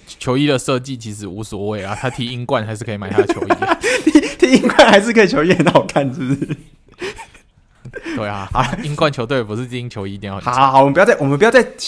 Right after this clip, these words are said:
Speaker 2: 那个，我们不要再针对 Arsenal 去打了，对不对？我们这样，这样子太坏，太坏。我们再，<laughs> 我们来，我再讲考你第二个冷知识好了。我们刚说 Arsenal
Speaker 1: 好，好，来吧。
Speaker 2: 是，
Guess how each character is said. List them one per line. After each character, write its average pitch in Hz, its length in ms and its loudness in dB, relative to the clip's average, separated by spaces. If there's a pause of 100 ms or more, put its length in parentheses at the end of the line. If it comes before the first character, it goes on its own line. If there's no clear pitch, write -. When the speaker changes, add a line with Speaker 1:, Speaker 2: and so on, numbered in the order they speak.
(140)
Speaker 2:
那 180 120 -2
个， 143 240 4
我 127 60 -2
们 135 160 -2
不 156 60 0
要 190 80 6
再 196 120 4
针 175 320 -2
对 151 360 2
Arsenal 131 360 2
去 123 120 -8
打 98 240 -6
了， 98 120 -10
对 - 20 -12
不 110 40 -8
对？ 113 100 -6
我 104 60 -8
们 104 80 -10
这 139 80 -4
样， 135 120 -4
这 139 80 -6
样 135 100 -2
子 107 200 -12 (100)
太 135 120 -4
坏， 123 260 0
太 123 100 -8
坏。 - 240 -4 (420)
我 120 80 -4
们 131 220 -4 (280)
再， 180 200 0 (260)
<laughs> - 260 -16
我 131 100 -6
们 131 240 -2
来， 127 180 -2 (120)
我 135 100 -4
再 196 140 2
讲 - 160 -4
考 151 140 -2
你 131 260 -2
第 160 140 2
二 143 60 2
个 110 100 -4
冷 90 120 -12
知 98 100 -14
识 98 220 -8
好 64 120 -10
了。 - 120 -18 (640)
我 - 80 -6
们 131 100 -2
刚 156 120 -2
说 175 200 4
Arsenal 180 460 4
Speaker 1:
好， 143 80 4
好， 123 60 2
来 117 80 -8
吧。 131 80 -18
Speaker 2:
是， 156 580 0